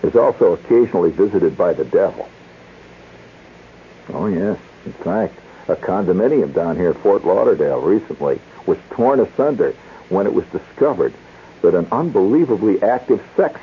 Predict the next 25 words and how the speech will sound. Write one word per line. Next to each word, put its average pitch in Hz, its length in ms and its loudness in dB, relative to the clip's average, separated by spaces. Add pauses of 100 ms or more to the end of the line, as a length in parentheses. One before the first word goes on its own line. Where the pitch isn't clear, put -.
ring 76 280 0
was 87 180 0
operating 113 460 2
right 110 220 2
in - 80 -6
the 127 60 0
middle 135 320 2
of 69 100 -4
it. - 120 -12 (2750)
And 90 140 -6
it 87 40 0
was 90 220 0
a 90 40 2
lot 104 280 2
more 123 260 2
going 113 360 2
on 123 220 -2
than 73 140 -6
just 92 260 0
the 127 100 2
quiet 104 420 2
afternoons 98 580 0
in 80 80 -4
the 67 80 -6
pool. - 380 2